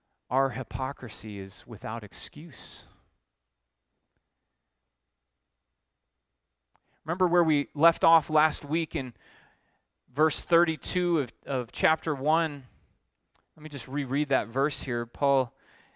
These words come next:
and after giving a long laundry list of vices, he says, "Though they know God's decree that those who practice such things deserve to die, they not only do them, but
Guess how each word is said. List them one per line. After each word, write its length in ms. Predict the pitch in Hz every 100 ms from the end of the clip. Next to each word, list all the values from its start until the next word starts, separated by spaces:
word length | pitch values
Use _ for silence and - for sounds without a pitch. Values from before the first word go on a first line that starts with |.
| -
and 160 | 135
after 300 | 139 147 -
giving 240 | 143 151 143
a 60 |
long 420 | 123 143 151 160 139
laundry 480 | 135 147 165 151
list 320 | 135 139 - 131
of 100 | 110
vices, 880 | 127 147 156 143 120 123 - - - _ _ _ _ _ _ _ _ _ _ _ _ _ _ _ _ _ _ _ _ _ _ _ _ _ -
he 100 | 143
says, 360 | - 156 139
"Though 200 | 170 196
they 420 | 180 170 151 143 -
know 340 | 151 170 214
God's 400 | 196 165 151 127
decree 380 | 135 - 160 151
that 180 | 139 135
those 280 | 151 160 -
who 100 | 151
practice 440 | - 165 - 156
such 280 | - 147 -
things 340 | 165 156 127
deserve 460 | - 123 139 165 -
to 100 | 147
die, 380 | 123 151 175 143
they 120 | 143
not 220 | 151 185
only 300 | 220 175 143
do 340 | 123 147 254
them, 440 | 254 135 117 127 160 _ _ _ _ _ _ _ 143
but 260 | 185 180